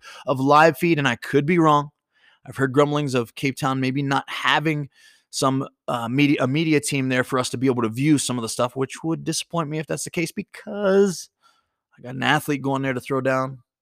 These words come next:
Shout out to my brother Dave, getting it in. First time semifinal, making the trip. Let's go. But I digress.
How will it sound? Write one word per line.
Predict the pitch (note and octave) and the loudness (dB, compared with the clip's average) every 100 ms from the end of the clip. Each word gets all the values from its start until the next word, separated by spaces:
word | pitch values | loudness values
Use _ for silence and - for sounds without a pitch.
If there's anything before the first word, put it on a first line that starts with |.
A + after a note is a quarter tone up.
| _ _ _ _ _ _ _ _ - | _ _ _ _ _ _ _ _ -14
Shout | - A2+ | -8 -8
out | G#2+ | -6
to | A#2+ | -6
my | A2 | -4
brother | A#2 G#2+ | -4 -4
Dave, | G#2+ A#2+ A#2+ A#2 - _ _ _ _ _ _ | 0 2 2 0 -6 _ _ _ _ _ _
getting | B2 G#2+ | -6 -4
it | G#2+ | -2
in. | A#2 A#2 A2+ - _ - | -2 -2 -6 -14 _ -8
First | B2+ - | -6 -4
time | A#2 A2 | -4 -4
semifinal, | - A#2+ A2+ - A2+ A2 A2 - _ _ _ _ _ _ _ _ _ _ _ | -4 -2 -2 -2 -2 -2 -6 -10 _ _ _ _ _ _ _ _ _ _ _
making | - A#2 A2+ | -8 -6 -6
the | G#2+ | -8
trip. | - B2 A2+ - _ _ _ _ _ | -4 -4 -4 -8 _ _ _ _ _
Let's | - A#2 - | -10 -8 -4
go. | G2 F2 _ _ _ _ _ _ _ _ _ B2+ | -4 -6 _ _ _ _ _ _ _ _ _ 2
But | D3+ - - - _ _ _ _ - | 4 4 0 -20 _ _ _ _ -4
I | |
digress. | B2 B2 A#2 G2+ - | 0 0 2 0 -2